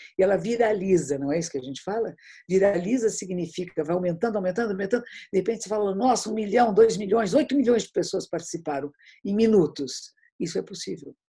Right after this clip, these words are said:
É a mesma coisa que esse vírus faz, só que não é uma coisa benéfica, ele pode prejudicar o nosso sistema, ele se aloja numa célula e ele destrói essa célula,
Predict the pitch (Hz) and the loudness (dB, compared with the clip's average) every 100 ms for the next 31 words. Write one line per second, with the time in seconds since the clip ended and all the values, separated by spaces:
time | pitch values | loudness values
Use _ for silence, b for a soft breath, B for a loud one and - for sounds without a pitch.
0 | _ _ _ _ _ - - 156 156 156 | _ _ _ _ _ -8 -2 -2 0 -2
1 | 156 - 170 165 160 - 170 170 185 180 | -4 -2 -2 -2 -6 -6 -4 -2 -2 -4
2 | 147 - B B B - 180 175 170 170 | -6 -10 B B B -4 -2 -2 -2 -2
3 | 170 180 180 180 226 185 165 - 139 139 | -4 -4 -4 -4 -4 -4 -6 -8 -10 -8
4 | 143 143 143 151 156 160 165 170 165 - | -8 -8 -8 -10 -10 -10 -10 -8 -8 -10
5 | 180 160 - 170 - 190 170 139 - 170 | -10 -10 -8 -12 0 0 0 -4 -6 -4
6 | 156 165 170 151 147 151 156 - 180 165 | -2 0 -2 -2 -6 -8 -8 -8 -6 -4
7 | 190 220 277 B B B - 180 180 170 | -6 -6 -10 B B B -2 2 2 0
8 | 190 190 - 170 160 165 147 - - 156 | -4 -6 -2 2 4 2 -2 -6 -4 -2
9 | 143 143 151 | -2 -6 -8